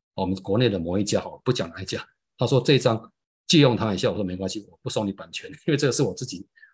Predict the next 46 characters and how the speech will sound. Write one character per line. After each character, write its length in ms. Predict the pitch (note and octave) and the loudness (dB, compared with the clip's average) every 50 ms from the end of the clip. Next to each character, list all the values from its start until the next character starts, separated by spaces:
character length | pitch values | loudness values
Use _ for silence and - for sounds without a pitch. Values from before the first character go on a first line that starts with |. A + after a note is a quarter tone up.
| _ - | _ -10
自 100 | - - | -6 -4
己 100 | B2 G#2 | -4 -2
跟 220 | G2 A2+ G#2+ G#2 | -2 -2 -2 -2
助 160 | - - C3+ G#2 | 0 0 0 0
理 80 | F2+ | -2
把 100 | F2+ F#2 | -4 -8
它 60 | E2+ | -8
想 240 | F2+ - - - - | -6 -6 -6 -6 -6
出 140 | - - G#2 | -8 -8 -8
来 80 | F2+ F2+ | -8 -8
一 20 | |
个 80 | - - | -10 -12
点 240 | - - - - | -10 -10 -10 -10
子。” 160 | - - - - _ _ _ _ | -12 -14 -14 -16 _ _ _ _
因 100 | - B2+ | -2 0
为 80 | C3+ C#3+ | 2 2
的 200 | C#3 C#3+ - G2+ | 2 0 -4 -4
确， 260 | - C3+ - - - _ - | -2 -2 -4 -4 -8 _ -6
抖 180 | - D#2 F2+ | -4 -2 0
音 80 | G#2 G#2+ | 0 0
真 120 | G2+ A2 | 0 -2
的 60 | G2 F#2 | -2 -2
是 100 | - A2+ | -4 -6
这 180 | - - - F2 | -8 -12 -14 -14
样， 140 | F2 - _ _ _ _ _ _ _ _ _ _ _ _ - | -14 -18 _ _ _ _ _ _ _ _ _ _ _ _ -8
跨 200 | - - F3+ C#3 | 0 2 2 2
海 200 | - - - - | 2 -2 -6 -4
到 260 | - A2+ G2 - - - _ _ _ _ _ _ _ _ - | -2 -4 -4 -4 -10 -20 _ _ _ _ _ _ _ _ -2
中 180 | - C3 A#2+ A#2 | 2 2 2 2
美 120 | F#2 D#2+ | 0 -2
洲， 280 | - A2 G#2 G#2 G2+ - | -2 -2 -2 -2 -4 -6
甚 140 | - - A#2 | -4 -2 -2
至 40 | G#2+ | 0
到 60 | A#2 A2 | 0 0
欧 160 | - G#2+ G2+ | 0 -2 0
洲 140 | - G#2+ F#2+ | 0 0 0
去 140 | - A#2 | 0 -2
之 120 | G2+ - G2 | -4 -4 -8
后， 120 | F#2 - _ _ _ _ _ - | -10 -12 _ _ _ _ _ -2
造 200 | - D#3+ B2 G2 | 0 2 2 0
成 180 | - - E2+ D#2+ | -2 -6 -10 -12
什 120 | - - F#2 | -12 -14 -14
么 120 | D#2 - _ _ _ _ _ _ _ _ _ _ - | -14 -14 _ _ _ _ _ _ _ _ _ _ -8
大 160 | - G#2 F2+ | -8 -8 -6
震 240 | - - A2 D2 D2 | -4 -6 -6 -6 -6
动？ 220 | - F2+ D#2+ - | -10 -12 -12 -12